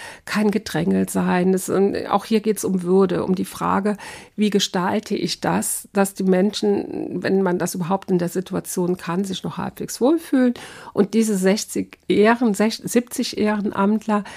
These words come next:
sind schon auch tolle Leute. Da sind so richtig Alteingesessene dabei, die das schon von Anfang an kennen,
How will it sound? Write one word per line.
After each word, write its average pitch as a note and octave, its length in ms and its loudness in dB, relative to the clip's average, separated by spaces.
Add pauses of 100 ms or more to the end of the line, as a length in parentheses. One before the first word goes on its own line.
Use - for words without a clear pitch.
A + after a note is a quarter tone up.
(260)
sind B3 360 4
schon A3 300 0
auch F#3 220 -2
tolle G3 320 2
Leute. G3+ 480 2
Da F#3 160 0
sind G#3 480 2
so F3+ 300 0 (120)
richtig B3+ 440 4
Alteingesessene A#3+ 1040 6
dabei, G#3 480 2
die A3 160 -4
das G#3 200 -2
schon G3+ 300 0
von G3+ 240 0
Anfang G3 460 0
an A#3+ 420 2
kennen, B3 480 2